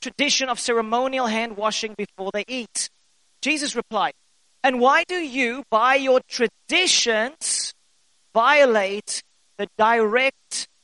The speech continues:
commandments of God?" Now that's a profound one. So, so Jesus taught his disciples to ignore that tradition. Now the guys are offended with Jesus, they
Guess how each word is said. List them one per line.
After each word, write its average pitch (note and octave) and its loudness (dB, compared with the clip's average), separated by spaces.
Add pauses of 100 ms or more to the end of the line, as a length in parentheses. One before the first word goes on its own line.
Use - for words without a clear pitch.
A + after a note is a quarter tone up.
(280)
commandments G3+ -4 (320)
of F3+ -8
God?" F3+ 0 (1300)
Now F#3+ -6
that's A3 0
a - -12
profound G#3 -2
one. D#3 -10 (1400)
So, A3+ 4
so A3+ -2
Jesus D4 2
taught C#4+ 0
his C4 -2
disciples B3 0
to A3+ -8
ignore A#3+ 0
that A3 2
tradition. G#3+ -2 (760)
Now A3 2
the A#3 0
guys C4 4
are B3 2
offended D#4+ -4
with B3 -4
Jesus, B3 -2
they B3 -2